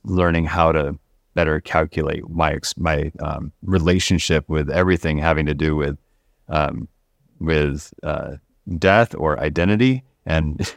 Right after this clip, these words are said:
<laughs> the things that you've gotta understand, um, to be okay, or at least I do.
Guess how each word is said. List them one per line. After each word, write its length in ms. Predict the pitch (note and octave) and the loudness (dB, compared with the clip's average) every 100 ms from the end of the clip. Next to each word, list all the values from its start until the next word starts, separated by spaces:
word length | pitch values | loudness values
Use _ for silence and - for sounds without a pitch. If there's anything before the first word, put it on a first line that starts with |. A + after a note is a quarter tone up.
| - | -14
<laughs> 120 | - | 2
the 140 | F#2 | 2
things 420 | E2+ G2 G2 F2+ | 4 4 4 2
that 220 | E2 E2+ C#2+ _ _ _ _ - | 2 0 -2 _ _ _ _ -4
you've 120 | E2 | 2
gotta 180 | F2 D#2+ | 2 4
understand, 640 | E2+ D#2 F2+ F2 F2+ F2+ - | 0 -2 -2 0 0 -2 -2
um, 320 | D#2 C#2 E2+ | -2 -4 -8
to 140 | - | -10
be 200 | D2+ D2+ | -6 -6
okay, 320 | - - G2+ A2+ - | -4 0 0 -2 -10
or 320 | F2 E2 D#2+ E2 | -8 -4 0 2
at 60 | |
least 180 | D#2+ - | 2 2
I 120 | D#2+ | 2
do. 280 | D#2+ F2 F2+ | 2 2 0